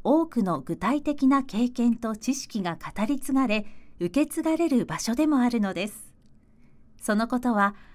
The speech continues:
新たに留学を計画する上で大きな支えになります。後輩が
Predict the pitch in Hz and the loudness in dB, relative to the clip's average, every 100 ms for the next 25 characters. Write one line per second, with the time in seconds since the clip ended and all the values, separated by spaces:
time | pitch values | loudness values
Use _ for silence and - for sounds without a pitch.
0 | - 196 302 294 220 196 151 170 233 277 | -4 2 2 2 2 0 0 4 4 4
1 | 302 311 302 - 220 247 285 - 262 262 | 2 2 2 2 -2 -2 -4 -4 -2 0
2 | 262 269 214 214 - - - 202 359 - | 0 0 0 -2 -4 -14 0 4 4 4
3 | 262 214 - 170 - 214 294 269 220 208 | 4 4 2 -10 -2 2 6 6 6 4
4 | 196 180 240 - - - - - - - | 0 -2 -4 -8 -20 -20 -20 -20 -20 -20
5 | - - _ _ _ _ _ _ _ _ | -20 -20 _ _ _ _ _ _ _ _
6 | _ _ - - - - - - 269 339 | _ _ -20 -20 -20 -20 -20 2 4 4
7 | 339 359 339 320 320 | 4 4 4 2 0